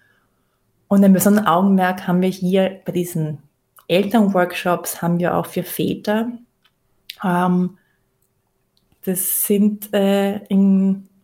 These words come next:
Peru, ähm, eben, wir haben vorher gehört, es, die Väter sind vielleicht nicht so aktiv in der Kindererziehung aus unterschiedlichsten Gründen, aber der Zugang ist hier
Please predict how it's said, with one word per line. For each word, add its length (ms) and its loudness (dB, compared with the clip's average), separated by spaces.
Peru, 680 2
ähm, 760 2
eben, 260 0
wir 100 -6
haben 140 -2
vorher 300 -6
gehört, 500 -4
es, 340 -10
die 140 -4
Väter 300 -4
sind 160 -4
vielleicht 180 -2
nicht 160 0
so 80 -4
aktiv 580 -2
in 140 2
der 80 -2
Kindererziehung 800 -2
aus 100 -2
unterschiedlichsten 640 0
Gründen, 480 -4
aber 180 0
der 140 -2
Zugang 420 2
ist 140 2
hier 440 -2